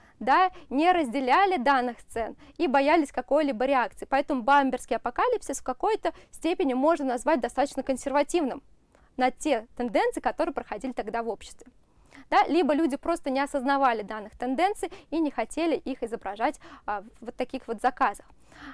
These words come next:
Но, однако, нужно отдать должное бамберским мастерам. Действительно, у них удалось, собственно, составить такую более простую, а, ф-, э,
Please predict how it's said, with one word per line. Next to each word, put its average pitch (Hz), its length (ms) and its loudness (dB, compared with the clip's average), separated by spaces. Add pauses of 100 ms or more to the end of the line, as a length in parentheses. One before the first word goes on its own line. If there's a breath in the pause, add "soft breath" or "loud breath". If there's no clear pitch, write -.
Но, 415 280 2
однако, 294 720 4 (280 loud breath)
нужно 285 320 0
отдать 247 300 2
должное 285 440 2
бамберским 240 560 -2
мастерам. 269 560 2 (260 loud breath)
Действительно, 269 600 -2
у - 20 0
них 269 220 -2
удалось, 269 580 4 (220 loud breath)
собственно, 254 680 -4
составить 254 540 2
такую 240 300 -4
более 247 320 2
простую, 269 800 -2 (380 loud breath)
а, 220 300 -4
ф-, 220 60 -14 (180)
э, 208 360 -8